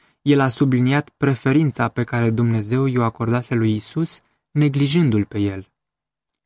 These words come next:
Le-a spus îngerilor că toată dulcea libertate de care se bucuraseră era pe sfârșite. Căci nu a fost oare desemnat un conducător peste ei, căruia trebuia de acum să-i dea în mod slugarnic onoare?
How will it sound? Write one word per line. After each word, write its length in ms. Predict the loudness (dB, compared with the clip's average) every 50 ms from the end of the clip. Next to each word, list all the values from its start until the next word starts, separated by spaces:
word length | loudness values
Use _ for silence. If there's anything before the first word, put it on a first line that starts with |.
| _ _ _
Le-a 180 | -4 -2 -2 -2
spus 320 | -2 -2 -2 -2 -2 -2 -2
îngerilor 680 | 0 0 0 2 0 0 0 2 0 0 0 -2 -6 _ _ _ _ _ _
că 180 | _ -2 -2 -2
toată 360 | 0 0 0 0 2 0 0
dulcea 440 | -2 2 2 2 2 2 0 0 0
libertate 640 | 2 0 2 0 -2 -2 -2 -2 -4 -2 0 -2 -2
de 140 | 0 -2 -4
care 280 | -4 -6 -8 -8 -8
se 180 | -10 -8 -10 -8
bucuraseră 840 | -4 -4 -4 -2 -2 -2 -2 -2 -4 -6 -6 -4 -2 -2 -2 -2 _ _ _ _ _ _ _ _
era 240 | -2 0 0 0 -2
pe 140 | -2 -4
sfârșite. 680 | -6 -6 -4 -4 -4 -4 -4 -6 -8 -8 -10 -12 -20 _ _ _ _ _ _ _ _ _ _ _ _ _ _ _ _ _ _ _ _ _
Căci 380 | -2 2 2 2 2 0 -4 0
nu 240 | 2 2 4 4 2
a 80 | 2
fost 340 | 0 0 0 0 0 0 0
oare 260 | 0 2 2 2 2
desemnat 720 | 2 0 0 -2 0 0 0 2 2 0 0 -2 _ -18 -8
un 220 | -4 -2 0 -2 -2
conducător 760 | -2 -2 0 0 2 2 0 0 0 -2 0 0 0 -2 -2
peste 340 | -4 -6 -8 -8 -4 -4 -2
ei, 300 | 0 2 2 0 0 -4 _ _ _ _ _ _ _ _
căruia 360 | -2 0 2 4 4 4 2 2
trebuia 420 | 2 0 0 2 2 2 2 2
de 100 | 2 0
acum 300 | -2 -2 -2 -2 -2 -2
să-i 240 | -2 -2 -2 -2 0
dea 220 | 0 2 2 2
în 140 | 2 2 2
mod 200 | 0 0 -2 -4
slugarnic 720 | -6 -10 -2 0 0 2 2 2 0 2 0 -2 -2 -2 -2
onoare? 480 | -2 0 0 2 2 0 0 -2 -4